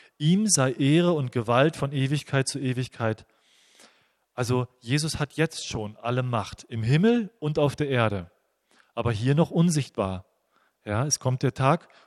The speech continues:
wo das auch sichtbar sein wird, aber er hat jetzt schon alle Macht. Und Jesus hat uns auch zu Königen gemacht.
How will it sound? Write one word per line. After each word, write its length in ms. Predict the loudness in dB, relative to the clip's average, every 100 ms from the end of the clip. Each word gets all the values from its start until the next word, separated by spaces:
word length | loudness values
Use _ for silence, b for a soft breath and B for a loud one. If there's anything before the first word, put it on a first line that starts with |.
| _
wo 80 | -6
das 140 | -4
auch 120 | -4
sichtbar 380 | 0 -2 0 0
sein 240 | 0 0 2
wird, 180 | 0 b b b -4
aber 200 | 0 0
er 40 |
hat 180 | 0 -2
jetzt 200 | -2 -2
schon 120 | -6
alle 160 | -2 0
Macht. 380 | 0 -2 -8 -20 _ _ _ _ _ _ _ _ _ _ b b b b b
Und 160 | 0
Jesus 280 | 4 4 4
hat 120 | 2
uns 180 | 2 2
auch 200 | 2 2
zu 180 | 0 -8
Königen 460 | -2 0 2 2 0
gemacht. 500 | 0 0 -2 -10